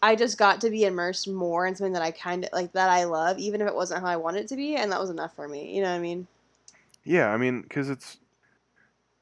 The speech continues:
Speaker 2: I don't know, you, I feel like at this point, it's like, if there's some, if, like, there's a way that you feel like something should be, then you should just create it that way,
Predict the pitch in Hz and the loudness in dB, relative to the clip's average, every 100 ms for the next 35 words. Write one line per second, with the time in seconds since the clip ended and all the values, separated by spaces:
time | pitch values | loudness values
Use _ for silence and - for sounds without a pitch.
0 | _ _ - 139 107 107 80 127 131 - | _ _ -4 0 0 -2 -2 -2 -2 -6
1 | _ _ _ _ _ _ _ - - 175 | _ _ _ _ _ _ _ -12 -6 -2
2 | 170 151 123 113 - 139 135 113 - 113 | -2 -2 -2 -4 -4 -2 -2 -2 -2 -2
3 | 87 110 139 - 139 95 101 104 107 127 | -2 -4 -6 -4 -4 -4 -6 -8 -4 -2
4 | 123 80 85 95 95 90 92 98 82 - | -2 -2 -4 -4 -4 -6 -8 -8 -10 -10
5 | 95 95 - 98 92 87 107 98 92 92 | -10 -10 -8 -8 -8 -8 -8 -8 -10 -10
6 | - - 90 - - 85 85 101 127 156 | -12 -14 -14 -14 -12 -10 -8 -6 -4 -4
7 | 151 160 175 180 | -2 -4 -4 -6